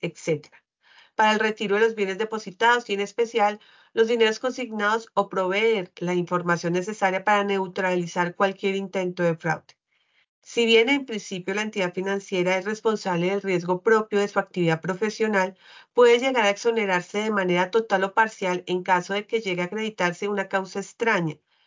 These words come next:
como se ha constatado en este caso, al encontrarse acreditada la responsabilidad contractual de la actora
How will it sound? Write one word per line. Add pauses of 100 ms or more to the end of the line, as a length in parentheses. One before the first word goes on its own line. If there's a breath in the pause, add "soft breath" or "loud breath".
(160)
como
se
ha
constatado
en
este
caso,
al
encontrarse
acreditada
la
responsabilidad
contractual (360 loud breath)
de
la
actora